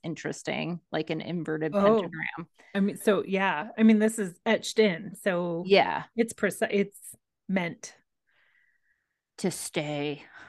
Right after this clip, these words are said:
Speaker 2: It's meant
Speaker 1: M-
Speaker 2: to stay there.
Speaker 1: Um, but so, like, people are like, "Well, this is a Christian church. Like,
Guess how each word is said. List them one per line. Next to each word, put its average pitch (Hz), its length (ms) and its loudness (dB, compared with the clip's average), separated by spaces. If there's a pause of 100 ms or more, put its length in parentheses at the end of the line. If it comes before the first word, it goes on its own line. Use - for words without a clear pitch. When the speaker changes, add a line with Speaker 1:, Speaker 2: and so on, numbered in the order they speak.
(140)
Speaker 2:
It's - 240 -8
meant 170 200 -2
Speaker 1:
M- 180 60 0
Speaker 2:
to 180 120 -6
stay 151 400 -4
there. 147 440 -8 (600)
Speaker 1:
Um, 156 760 4 (280)
but 170 360 4
so, 170 220 2
like, 160 200 0 (120)
people 180 260 2
are 160 160 4
like, 156 240 0
"Well, 160 280 4
this 160 240 -2
is 170 120 -4
a 190 120 0
Christian 214 460 -2
church. 302 380 0
Like, - 280 -4